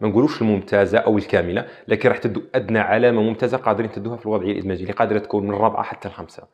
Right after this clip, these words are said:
هذه في أسوأ الحالات. التلميذ الحاذق ها هو يحط اللمسة الإبداعية نتاعو. تقدر تجي جملة ولا جملتين، تقدر تبدل بعض الصفات اللي في الفقرة،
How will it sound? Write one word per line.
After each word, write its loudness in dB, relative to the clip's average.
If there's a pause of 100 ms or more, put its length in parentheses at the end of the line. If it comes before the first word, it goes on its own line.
(180)
هذه -2
في -4
أسوأ -2
الحالات. -4 (540)
التلميذ 4
الحاذق 4 (280)
ها 2
هو 4
يحط 0
اللمسة 4
الإبداعية 4
نتاعو. 0 (1120)
تقدر 2
تجي 0
جملة 4
ولا 6
جملتين، 2
تقدر 4
تبدل 4
بعض 4
الصفات 2
اللي -2
في -6
الفقرة، 0